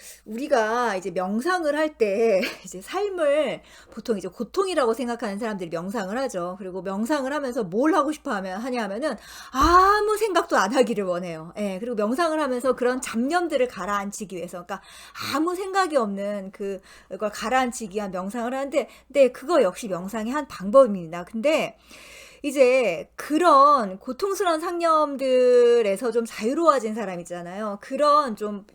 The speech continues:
약간 이제 수준이 높다고 하면 좀 그렇지만 어쨌든 간에,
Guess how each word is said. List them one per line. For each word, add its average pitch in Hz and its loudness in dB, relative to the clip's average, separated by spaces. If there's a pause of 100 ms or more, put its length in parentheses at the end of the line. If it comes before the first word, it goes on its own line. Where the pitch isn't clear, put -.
(140)
약간 214 -4
이제 196 -8
수준이 339 -10
높다고 214 -6
하면 190 -6
좀 185 -10
그렇지만 185 -8
어쨌든 180 -10
간에, 254 -6